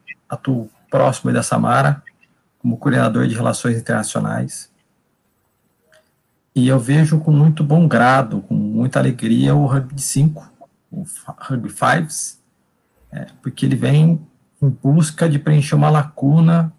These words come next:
é, de atletas que eram inelegíveis, são inelegíveis pro rugby que a gente conhece, né,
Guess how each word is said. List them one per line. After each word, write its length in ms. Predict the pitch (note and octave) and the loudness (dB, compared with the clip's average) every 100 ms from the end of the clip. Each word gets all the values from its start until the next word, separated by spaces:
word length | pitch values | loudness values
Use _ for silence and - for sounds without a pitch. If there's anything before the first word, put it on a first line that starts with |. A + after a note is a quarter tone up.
| - | -12
é, 380 | B2 A2+ A2 - | -6 -4 -4 -4
de 140 | A#2+ | -2
atletas 500 | C3 C3+ C#3 C#3 C#3+ | -2 0 -2 0 -4
que 380 | - C#3+ D3 D3+ _ _ _ _ _ _ _ _ _ _ | -4 0 0 -2 _ _ _ _ _ _ _ _ _ _
eram 360 | - D3 D#3 D#3 | -2 2 4 4
inelegíveis, 920 | D3 C#3 C3 F#2+ B2+ D#3+ F3 F3 - | 4 4 2 0 0 2 2 0 -4
são 280 | D#3 D#3 F3+ | -4 0 2
inelegíveis 640 | D#3+ B2+ A#2+ - D3 D3+ | 4 2 0 0 0 0
pro 160 | - A#2+ | -2 -4
rugby 280 | A2 A#2 G#2 | -2 -4 -4
que 100 | A#2+ | -6
a 20 | |
gente 120 | A2 | -6
conhece, 460 | - G#2+ B2 D3+ | -4 -4 -2 -4
né, 120 | C3 | -4